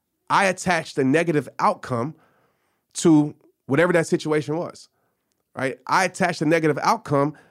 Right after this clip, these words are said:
to me letting go of football. I attached the negative outcome for me taking ownership of my life. And so I realized if I can just change what awaits on the other side of the door by attaching a positive outcome, then I would face it and I would fix it and I would take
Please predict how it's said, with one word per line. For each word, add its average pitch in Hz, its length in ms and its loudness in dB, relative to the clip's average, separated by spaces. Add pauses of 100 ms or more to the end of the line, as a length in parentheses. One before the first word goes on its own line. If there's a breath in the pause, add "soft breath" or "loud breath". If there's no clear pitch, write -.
to 143 120 -2
me 170 120 4
letting 165 220 2
go 160 100 4
of 170 80 0
football. 175 360 -4 (560)
I 160 160 4
attached 170 360 -2
the 156 40 -2
negative 160 360 2
outcome 151 560 -2 (640)
for 156 100 0
me 180 200 4
taking 170 300 -2
ownership 147 360 0
of 147 120 -2
my 160 100 0
life. - 260 -6 (500 soft breath)
And 139 100 0
so 165 140 2
I 160 80 2
realized 196 320 2
if 175 100 0
I 208 100 0
can 208 160 0
just 180 260 0 (160 soft breath)
change 202 400 2
what 180 100 2
awaits 160 300 2
on 151 80 0
the 117 40 -2
other 147 160 -2
side 143 200 0
of 127 40 2
the 120 60 -2
door 160 260 2
by 135 160 0
attaching 143 400 -4
a 110 40 -6
positive 175 440 -4
outcome, 120 500 -2 (500 soft breath)
then 156 140 2
I 214 80 4
would 208 240 0
face - 320 -4
it - 220 -14
and 139 100 -2
I 170 60 2
would 170 220 0 (120)
fix - 360 -2
it - 140 -6
and 127 100 -2
I 147 60 2
would 170 140 -2
take 170 160 0